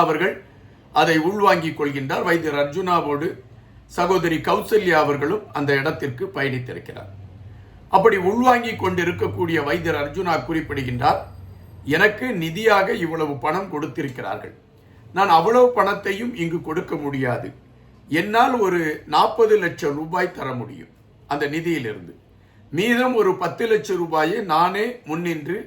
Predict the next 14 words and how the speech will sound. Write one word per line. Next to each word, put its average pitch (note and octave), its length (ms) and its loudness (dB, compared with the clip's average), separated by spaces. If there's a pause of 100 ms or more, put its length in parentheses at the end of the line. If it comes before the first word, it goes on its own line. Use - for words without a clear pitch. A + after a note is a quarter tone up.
அதை D3+ 220 -4 (720)
பலரிடம் G3 500 2
நான் D#3+ 140 -2 (140)
அதை, C#3+ 200 2 (400)
அதாவது, C#3+ 300 -4
வசூலித்து F#3 560 -2 (100)
உங்களுக்கு D3+ 400 -6
கொடுக்கிறேன், C3+ 480 -4
நிதியாக D#3+ 500 -2 (520)
பெற்று F#3 300 0
உங்களுக்கு D3+ 420 -4
கொடுக்கிறேன். C#3 500 -6 (580)
நாம் G#3 280 6
அந்த F#3+ 240 2